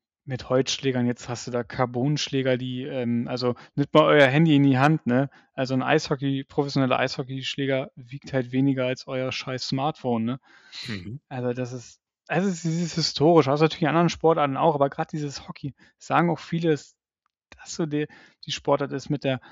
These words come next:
Speaker 1: meisten, ja, History oder Tradition vor allem, ne? Diese Brotherhood hast du natürlich im Football auch noch, ne?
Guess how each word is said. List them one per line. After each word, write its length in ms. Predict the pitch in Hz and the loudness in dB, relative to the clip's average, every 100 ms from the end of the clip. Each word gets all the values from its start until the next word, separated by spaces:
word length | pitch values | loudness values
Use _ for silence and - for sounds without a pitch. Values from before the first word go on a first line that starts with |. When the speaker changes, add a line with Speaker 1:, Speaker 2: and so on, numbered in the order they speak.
| - _ _ | -20 _ _
Speaker 1:
meisten, 720 | 139 147 143 - 151 170 214 _ _ - | 0 0 -2 -4 -2 -2 -8 _ _ -12
ja, 440 | 131 127 147 139 180 _ _ - _ _ | -6 0 2 0 -4 _ _ -20 _ _
History 600 | 170 196 - 151 147 151 | -2 -2 2 2 4 4
oder 180 | 139 127 | 2 2
Tradition 640 | - 135 127 - 147 170 | 0 -2 -2 0 2 2
vor 240 | - 123 123 | 2 0 0
allem, 280 | 113 110 | 0 0
ne? 220 | 113 131 131 - _ | 0 -2 -4 -14 _
Diese 220 | 135 127 123 | -10 -6 -4
Brotherhood 680 | 135 147 147 135 127 139 - | 2 4 6 4 4 0 -2
hast 160 | 127 | -2
du 40 | 139 | -2
natürlich 260 | 120 160 | -2 0
im 80 | 139 | 0
Football 420 | - 151 - 139 120 | 0 -4 0 2 4
auch 240 | 123 139 | 4 4
noch, 180 | 139 117 | 0 0
ne? 200 | 113 123 | 2 0